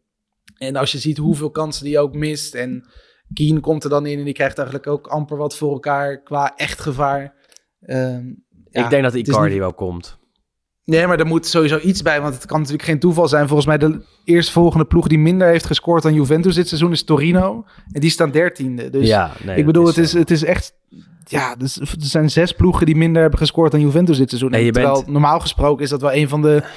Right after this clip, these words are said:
Speaker 1: sterke punten.
Speaker 2: Je bent echt afhankelijk van Dybala. En, en Dybala is de helft van de tijd geblesseerd. Dus daar kan je niet op bouwen. Ehm,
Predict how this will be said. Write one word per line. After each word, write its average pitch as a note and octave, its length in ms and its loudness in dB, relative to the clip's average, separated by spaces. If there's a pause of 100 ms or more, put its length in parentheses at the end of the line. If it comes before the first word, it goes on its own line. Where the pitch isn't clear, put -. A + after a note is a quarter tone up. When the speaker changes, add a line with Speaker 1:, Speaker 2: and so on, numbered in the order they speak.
(200)
Speaker 1:
sterke D#3 420 0
punten. D#3+ 440 -2 (180)
Speaker 2:
Je A2 140 0
bent A2+ 200 0
echt A#2+ 200 -2
afhankelijk A2 500 -4
van G#2 160 -2
Dybala. G2+ 840 -2
En, - 140 -10
en G#2 160 -6
Dybala G#2 520 0
is G2 120 -6
de G#2 60 -10
helft G2+ 240 -2
van G#2 120 -4
de F#2 80 -8
tijd F#2 260 -6
geblesseerd. F#2 680 -6 (380)
Dus F#2+ 120 -12
daar G#2 120 -2
kan A#2 200 0
je A#2 60 0
niet G#2+ 160 0
op F2+ 100 -2
bouwen. F#2+ 500 0 (180)
Ehm, F2+ 520 -6